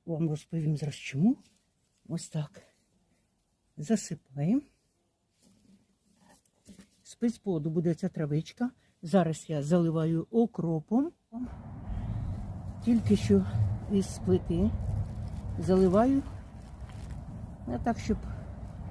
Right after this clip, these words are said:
щоб гарненько впиталось. Для, е, навіщо нам окріп? По-перше, нам потрібно,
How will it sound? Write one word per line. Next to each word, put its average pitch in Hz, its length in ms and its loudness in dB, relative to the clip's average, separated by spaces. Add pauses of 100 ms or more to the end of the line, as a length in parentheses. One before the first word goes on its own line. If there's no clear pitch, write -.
(360)
щоб 214 160 0
гарненько 202 420 4
впиталось. 151 440 -2 (140)
Для, 208 100 6
е, 208 420 4 (100)
навіщо 233 340 4
нам 214 200 4
окріп? 156 280 -6 (3250)
По-перше, 170 520 0 (1600)
нам 202 260 4
потрібно, 185 520 4